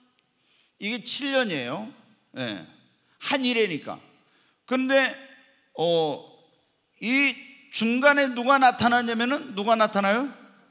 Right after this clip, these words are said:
적그리스도가 나타나. 그래가지고, 어, 우상을 세우고 육육육 표를 받으라고 이제 이런 일을 합니다. 근데, 어, 여기 보면은 이제, 어, 여기가 천이백육십 일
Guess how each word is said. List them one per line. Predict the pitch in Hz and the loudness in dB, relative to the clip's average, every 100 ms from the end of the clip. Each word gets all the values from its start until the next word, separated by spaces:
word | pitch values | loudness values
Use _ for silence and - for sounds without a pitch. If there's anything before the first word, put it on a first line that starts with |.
| _ _ _ _ | _ _ _ _
적그리스도가 | - 220 226 349 302 302 254 | 0 0 2 -2 2 4 4
나타나. | 180 - 165 156 107 92 - | 4 0 0 0 0 -4 0
그래가지고, | 220 247 233 226 254 269 269 - - _ _ _ _ _ _ _ | 4 4 2 0 2 2 0 -10 -20 _ _ _ _ _ _ _
어, | - 123 | -6 -4
우상을 | 170 240 247 233 214 | -4 2 2 4 2
세우고 | 220 233 214 | 0 0 -2
육육육 | 202 226 233 220 - | -2 0 -2 -4 -2
표를 | 220 | -2
받으라고 | 170 175 190 202 196 | 0 -2 4 4 2
이제 | 190 180 | -2 0
이런 | 208 269 | 0 0
일을 | 226 175 143 | 0 -2 0
합니다. | 160 160 110 110 147 123 82 - - _ _ | 0 0 0 2 2 2 -2 -12 -20 _ _
근데, | 269 277 254 160 - - - _ _ _ _ - | -2 4 4 4 -2 -16 -20 _ _ _ _ 0
어, | 180 202 214 | 4 6 6
여기 | 247 262 | 2 2
보면은 | 269 269 269 262 262 247 | 2 2 4 2 0 0
이제, | 262 254 220 - - - _ _ _ _ _ | 4 4 2 -8 -20 -20 _ _ _ _ _
어, | - 175 165 127 | -4 -2 -2 2
여기가 | 214 240 254 262 240 - - - - _ - | 4 4 4 6 4 0 -14 -20 -20 _ -6
천이백육십 | 240 262 262 240 247 254 247 233 214 247 247 | -2 0 -2 -2 0 0 0 -4 -2 -2 0
일 | 214 143 | -2 -4